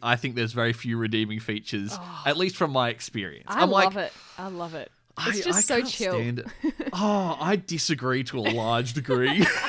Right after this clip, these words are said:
Speaker 1: I, I don't know. As being a,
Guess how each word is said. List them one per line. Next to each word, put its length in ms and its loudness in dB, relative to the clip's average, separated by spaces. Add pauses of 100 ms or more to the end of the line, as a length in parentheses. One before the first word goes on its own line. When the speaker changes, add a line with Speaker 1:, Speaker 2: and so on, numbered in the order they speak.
(1040)
Speaker 1:
I, 240 6
I 100 12
don't 140 10
know. 220 10 (280)
As 180 8
being 560 0 (100)
a, 300 6